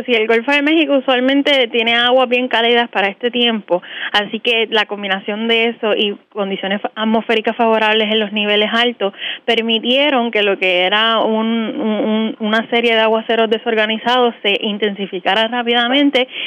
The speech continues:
y lograra convertirse en lo que viene siendo una depresión tropical. Ahora mismo, sí, el Centro Nacional de Huracanes está vigilando, lo tiene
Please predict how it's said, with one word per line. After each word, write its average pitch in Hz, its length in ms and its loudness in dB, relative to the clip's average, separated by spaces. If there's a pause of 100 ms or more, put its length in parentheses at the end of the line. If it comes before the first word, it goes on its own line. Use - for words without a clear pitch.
(140)
y 320 100 2
lograra 220 480 2
convertirse 220 540 -2
en 226 80 2
lo 196 80 2
que 180 100 -2
viene 175 240 0
siendo 202 200 -6
una 180 180 0
depresión 185 380 -4
tropical. 180 500 0 (360)
Ahora 247 280 2
mismo, 294 480 4 (160)
sí, 226 180 0
el 233 160 0
Centro 240 240 0
Nacional 240 340 0
de 233 80 2
Huracanes 226 400 0
está 226 200 0
vigilando, 247 560 2
lo 196 100 2
tiene 190 340 -4